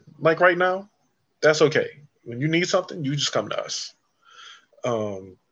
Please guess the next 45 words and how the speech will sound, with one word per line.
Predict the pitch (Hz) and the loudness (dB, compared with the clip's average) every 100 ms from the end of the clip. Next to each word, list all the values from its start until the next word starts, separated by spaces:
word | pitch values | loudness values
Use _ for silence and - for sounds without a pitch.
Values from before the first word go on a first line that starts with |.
| _ _ _ _ _ _ _ _ _ _ _ _ _ _ _ _ _ | _ _ _ _ _ _ _ _ _ _ _ _ _ _ _ _ _
'cause | 139 127 120 - | 0 0 -2 0
that's | 165 185 | 2 4
the | 190 | 4
other | 170 | 4
thing. | 151 117 | 0 2
You | |
don't | 156 170 | 4 6
wanna | 170 156 | 6 4
get | 156 151 | 2 0
into, | 143 151 139 131 151 | -2 0 2 2 6
"Oh, | 156 | 6
we | 151 | 6
know | 151 123 | 2 2
what's | 117 | 2
best | - 147 - | 2 2 0
for | |
you, | 101 92 | -10 -10
so | 104 104 | -8 -6
we | 123 | -4
just | 147 127 | -4 -4
gonna | 113 | -4
give | 110 120 | -4 -4
you | 113 110 101 101 - - - - _ - | -6 -8 -8 -12 -20 -20 -20 -20 _ -8
three | 123 | 0
thousand | 123 117 107 | 4 4 2
a | 98 | 0
month | 113 123 | 0 0
or | 110 | 0
whatever." | 95 98 - - - | -2 -4 -6 -10 -8
Like, | 127 | -4
no, | 240 143 | -2 0
let | 160 208 | 0 -2
people | 208 160 | 0 2
ask | 196 - | 2 0
for | |
what | 127 127 | -4 -4
they | 110 | -4
need, | 214 160 131 | -4 -4 -2
but | 123 | 2
also | 170 180 165 143 131 - _ _ _ _ _ _ _ _ _ _ - | 2 4 4 4 0 -10 _ _ _ _ _ _ _ _ _ _ -4
give | 202 214 | 0 2
them | 202 | 2
what | 151 143 | 2 2
they | 117 | 0
need. | 180 113 | -2 -4